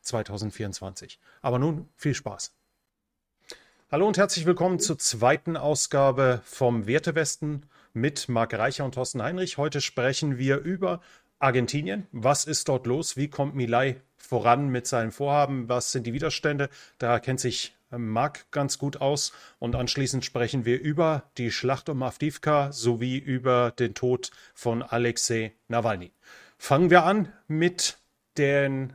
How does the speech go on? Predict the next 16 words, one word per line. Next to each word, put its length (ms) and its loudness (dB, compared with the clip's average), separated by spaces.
Ereignissen 800 -2
in 260 -2
Argentinien. 760 -2
Marc, 320 2
da 160 2
hast 280 -4
du 80 -2
dich 340 -6
gut 200 -8
eingearbeitet. 760 0
Von 180 -6
daher 400 2
klär 320 0
uns 160 -6
bitte 240 -2
auf, 320 -4